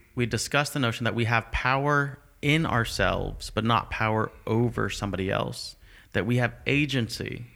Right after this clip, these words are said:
but not control of our circumstance. And being willing to step into that moment of agency, of that power in ourselves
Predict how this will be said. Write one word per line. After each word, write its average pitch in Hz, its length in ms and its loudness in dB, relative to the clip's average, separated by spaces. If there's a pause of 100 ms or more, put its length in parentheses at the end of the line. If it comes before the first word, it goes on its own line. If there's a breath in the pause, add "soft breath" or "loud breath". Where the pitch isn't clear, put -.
(920 soft breath)
but 123 120 -2
not - 280 -2
control 104 1000 -2
of 92 100 -2
our 90 120 0
circumstance. - 880 -4 (520 loud breath)
And 113 300 0 (260)
being 120 240 2
willing 127 380 2
to 110 260 -2
step - 340 -2
into 127 320 -2
that 113 200 4
moment 104 220 0
of - 140 -10
agency, 104 500 -2
of 98 80 0
that 104 160 -2
power 113 460 0 (100)
in 110 160 0
ourselves 107 920 0